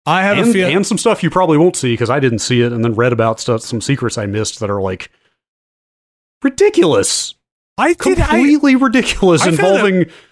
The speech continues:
Speaker 2: certain well-known historical figures. I don't know where to go.
Speaker 1: I found a back room in a thing
Speaker 2: With
Speaker 1: that
Speaker 2: this.
Speaker 1: had a, had a big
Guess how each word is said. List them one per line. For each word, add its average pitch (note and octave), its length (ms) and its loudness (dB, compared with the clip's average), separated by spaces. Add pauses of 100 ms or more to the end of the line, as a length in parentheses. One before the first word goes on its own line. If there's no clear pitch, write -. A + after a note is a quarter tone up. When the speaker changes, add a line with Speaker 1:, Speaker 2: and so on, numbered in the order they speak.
(160)
Speaker 2:
certain A#3+ 460 0
well-known G#3+ 400 2
historical F3 500 0
figures. A2+ 440 -2
I C#3 100 2
don't G#3+ 220 0
know F#3 160 2
where F3 180 2
to G#3 100 0
go. - 360 -8 (600)
Speaker 1:
I F#3+ 60 -6
found D#4+ 220 -2
a A3+ 80 0
back G3 400 -4
room F3+ 680 0
in C#3 120 -4
a B2 80 -6
thing C3 240 -2
Speaker 2:
With B2 100 0
Speaker 1:
that B2 100 -2
Speaker 2:
this. C3 140 -2
Speaker 1:
had B2 140 -2
a, B2+ 180 -6
had B2+ 180 -6
a A#2+ 40 -8
big B2+ 580 -6